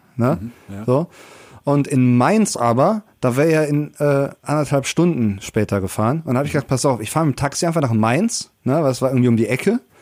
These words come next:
Speaker 1: So. Und dann fahr ich von da aus. Und was, was ist? Kein Taxiunternehmen geht auch nur annähernd ans Telefon. Als wäre die ganze Stadt ausgestoppt. Es war eine Geisterstadt.
Speaker 2: Krass.
Speaker 1: So. Ne?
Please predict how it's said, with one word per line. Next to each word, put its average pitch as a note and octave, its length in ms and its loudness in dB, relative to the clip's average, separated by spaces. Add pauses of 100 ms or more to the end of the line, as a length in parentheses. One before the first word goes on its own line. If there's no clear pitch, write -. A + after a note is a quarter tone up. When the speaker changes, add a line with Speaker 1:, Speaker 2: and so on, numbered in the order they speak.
(560)
Speaker 1:
So. D#3+ 260 0 (460)
Und D#3 280 -2
dann D3+ 120 0
fahr E3 180 0
ich - 80 -4
von C#3+ 140 0
da B2+ 160 2
aus. G2+ 300 -4
Und B2+ 120 0
was, C3 120 -2 (140)
was B2+ 180 -2
ist? - 340 -2 (240)
Kein E3+ 220 -2
Taxiunternehmen A#2+ 640 0
geht A#2+ 180 0 (140)
auch A#2 160 -2
nur C3 160 0
annähernd C3+ 300 2
ans A2 160 -2
Telefon. G#2+ 460 -2
Als A2+ 200 -6
wäre D3+ 100 2
die D3 80 2
ganze G3 240 0
Stadt - 240 -2
ausgestoppt. B2+ 440 -4
Es C3 40 -6
war F3+ 80 2
eine E3 120 0
Geisterstadt. - 720 -4 (320)
Speaker 2:
Krass. C3+ 180 -8
Speaker 1:
So. G2 180 -4 (440)
Ne? F3 140 -2